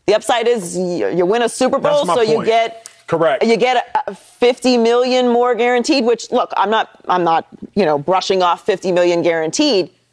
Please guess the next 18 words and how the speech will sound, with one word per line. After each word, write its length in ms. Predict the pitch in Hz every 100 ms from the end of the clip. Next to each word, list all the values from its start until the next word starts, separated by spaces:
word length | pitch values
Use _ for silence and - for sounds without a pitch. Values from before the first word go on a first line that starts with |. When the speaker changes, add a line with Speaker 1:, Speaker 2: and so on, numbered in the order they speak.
| _
Speaker 1:
but 140 | - 233
maybe 460 | 220 226 330 403
you 180 | 294 196
get 200 | 170 170
that. 240 | 185 185 180
Maybe 420 | 214 233 294 302
you 180 | 233 214
don't. 340 | 190 175 -
Maybe 260 | 190 247 330
Speaker 2:
Yep. 100 | 262
Speaker 1:
Deshaun 320 | - 262 247
Watson 280 | 240 226 214
doesn't 220 | 202 208
play 180 | 190 190
at 60 | 185
all 200 | 196 196
this 180 | 180
year, 260 | 185 165 160